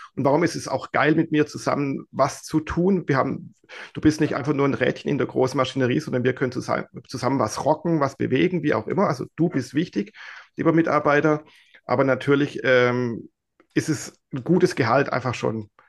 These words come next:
ja, eine solide Basis und darüber hinaus kann man noch ein paar Benefits mitgeben. Aber das, also man sollte nicht das Rad von hinten aufziehen, so wie ich es oft immer mitkriege, dass die Leute anfangen, sich über Benefits Gedanken zu machen,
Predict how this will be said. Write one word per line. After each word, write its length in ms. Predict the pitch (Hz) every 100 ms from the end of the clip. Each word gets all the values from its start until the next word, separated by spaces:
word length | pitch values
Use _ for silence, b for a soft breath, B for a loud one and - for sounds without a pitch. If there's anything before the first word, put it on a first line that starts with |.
| b
ja, 220 | 110 113 _ -
eine 180 | 143
solide 380 | - 147 143 147
Basis 440 | 151 127 143 143 -
und 120 | 123
darüber 220 | 120 127
hinaus 320 | 120 123 127
kann 120 | -
man 80 | 123
noch 60 | 120
ein 100 | 117
paar 140 | 113
Benefits 480 | - 127 127 135 -
mitgeben. 580 | 135 - 131 127 127 127 B B B B
Aber 180 | 123 131
das, 380 | 123 - - -
also 140 | 131 135
man 80 |
sollte 240 | 139 147 135
nicht 180 | 156 156
das 160 | 135
Rad 140 | 120 135
von 120 | 139
hinten 240 | 139 139 -
aufziehen, 480 | - 123 - 131
so 100 | 117
wie 60 | 113
ich 60 | 113
es 60 |
oft 180 | 117 -
immer 280 | 120 113 - b b b -
mitkriege, 360 | - - 127
dass 160 | 127 -
die 40 |
Leute 160 | 127 117
anfangen, 300 | 127 123 113
sich 120 | -
über 120 | 113
Benefits 460 | 110 127 143 143 -
Gedanken 360 | - 117 123
zu 140 | 123 127
machen, 400 | 117 117 123